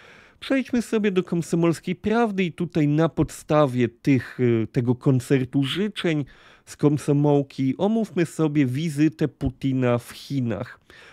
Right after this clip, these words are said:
Faktycznie inauguracja Putina miała miejsce siódmego maja. Inauguracja, czyli takie zwieńczenie procesu wyborczego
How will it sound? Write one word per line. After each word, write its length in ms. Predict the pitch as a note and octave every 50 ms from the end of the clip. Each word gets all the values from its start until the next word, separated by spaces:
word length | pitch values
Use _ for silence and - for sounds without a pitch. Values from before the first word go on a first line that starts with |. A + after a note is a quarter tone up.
| _ _
Faktycznie 720 | - - A3+ A3+ A3 - - - A#3+ A3+ - - - G3+
inauguracja 1040 | E3+ - - F#3 F3+ F#3 F#3 F#3 F#3 F3+ E3 D#3+ F3 E3+ F3+ F3 E3+ E3 - - D3
Putina 440 | C3 - D3+ C3+ - D#3 D3 C#3+ C3+
miała 300 | C3+ C3+ C3 B2+ B2 A#2+
miejsce 420 | A#2+ B2 B2 B2+ A#2+ - - C#3
siódmego 880 | B2 - - - G3+ G3+ F3+ F3+ E3+ F#3 F#3 F3+ E3+ D#3 D#3 D3+ D3 C#3 B2 _ _ _ _ _ -
maja. 560 | B2+ C3+ C#3+ D3 D3 C#3 C3 B2+ B2 A#2+ A2+ - - - - - _ -
Inauguracja, 920 | - C3+ C#3 D3 C#3 C#3 C3+ B2+ C3 C3 C3+ C3+ C3 B2 - - B2 A2+
czyli 380 | A2 - - C3+ B2+ A#2+ A#2+ A2
takie 400 | - - A2+ A2 - - C3+ A#2
zwieńczenie 720 | - - A#2+ B2 C3+ C#3 C3+ C3 - D3+ C#3 C3 B2+ B2
procesu 540 | A#2+ - C3 A#2 A2 - C3 A#2+ - - B2
wyborczego 840 | G#2+ B2+ C3+ C3 D#3+ D#3 E3 D#3+ - - G3+ G3 F#3+ E3+ D#3+ D3